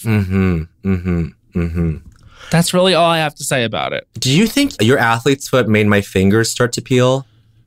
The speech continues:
Speaker 2: Were you touching my feet, Bowen?
Speaker 1: No, but your f-, you showed me your athlete's foot pretty close to my face.
Speaker 2: Excuse me. I don't like the insinuation here.
Speaker 1: What's
Speaker 2: I
Speaker 1: the
Speaker 2: think that you're
Speaker 1: insinuation?
Speaker 2: being,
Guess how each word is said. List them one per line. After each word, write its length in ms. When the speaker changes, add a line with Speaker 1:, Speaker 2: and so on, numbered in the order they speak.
Speaker 2:
Were 220
you 160
touching 380
my 140
feet, 280
Bowen? 380
Speaker 1:
No, 240
but 180
your 200
f-, 260
you 180
showed 400
me 80
your 160
athlete's 520
foot 200
pretty 160
close 460
to 120
my 200
face. 600
Speaker 2:
Excuse 400
me. 300
I 140
don't 180
like 240
the 120
insinuation 800
here. 340
Speaker 1:
What's 280
Speaker 2:
I 60
Speaker 1:
the 100
Speaker 2:
think 140
that 140
you're 100
Speaker 1:
insinuation? 280
Speaker 2:
being, 420